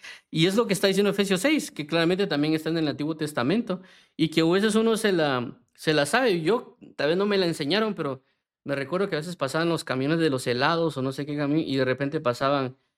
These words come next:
esa canción, y a uno se le quedaba. Y prácticamente le están enseñando una doctrina, ¿verdad? Porque esta canción no necesariamente está alabando a Dios del todo, sino que está diciendo una realidad doctrinal, ¿verdad? "Obedece a tu padre, obedece a tu madre,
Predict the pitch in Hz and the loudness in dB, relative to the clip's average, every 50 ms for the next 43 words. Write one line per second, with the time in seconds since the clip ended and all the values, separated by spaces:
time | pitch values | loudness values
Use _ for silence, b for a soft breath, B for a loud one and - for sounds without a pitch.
0 | _ _ _ _ - 131 131 160 151 160 165 170 151 160 175 - - - 139 135 | _ _ _ _ -10 -2 -2 0 2 2 0 2 2 2 0 0 0 0 2 2
1 | 160 180 180 160 190 175 170 - 165 202 247 262 220 147 - - _ _ _ _ | 2 2 2 2 0 0 2 0 0 2 2 2 0 0 -2 -6 _ _ _ _
2 | _ _ _ _ _ _ _ 180 165 156 - 170 180 180 175 196 190 196 196 220 | _ _ _ _ _ _ _ -4 -4 -2 0 0 -2 0 2 2 0 2 2 0
3 | 220 196 165 - - 175 180 185 196 190 190 170 160 160 170 185 185 190 190 180 | 0 0 -2 -2 -2 -2 0 2 0 0 0 0 2 2 2 2 2 2 2 2
4 | 160 151 147 185 240 285 302 294 214 156 135 139 139 - 156 147 151 147 147 147 | 0 -2 -4 -4 -2 0 2 2 2 2 2 0 0 -2 -6 -4 -2 -2 -2 0
5 | - 170 175 165 156 165 185 233 226 180 151 147 160 156 156 160 147 143 - - | 0 0 0 0 0 2 2 2 2 2 2 2 2 2 2 2 -2 -4 -2 0
6 | 151 151 147 151 156 160 151 143 131 139 147 147 131 123 127 185 170 147 165 202 | 2 2 2 2 2 2 2 2 0 0 0 -2 -2 -2 -2 0 0 0 0 -2
7 | 196 b b b b b b _ _ - - 147 143 147 131 - - 160 165 165 | -4 b b b b b b _ _ -6 -4 -2 -2 -2 -4 0 0 2 2 2
8 | 156 - 170 165 175 175 175 175 165 156 151 151 139 131 123 120 143 165 170 151 | 0 0 2 2 4 4 4 2 2 0 0 0 0 0 0 0 0 0 0 -2
9 | 143 - - _ - 127 131 - 139 120 120 139 196 233 214 143 117 107 - - | -6 -14 -12 _ -10 -10 -8 -8 -6 -2 0 2 2 2 2 0 0 -2 -4 -2
10 | 131 127 123 123 123 135 156 170 165 - 190 190 185 175 165 170 180 196 185 - | -2 0 0 0 -2 -2 -4 -2 -2 -4 -4 0 0 0 0 0 0 -2 -4 -4
11 | 135 123 120 131 143 151 147 151 147 147 151 147 147 147 175 202 202 | -4 -4 -4 -4 -6 -8 -4 0 0 2 2 2 2 0 0 -2 -4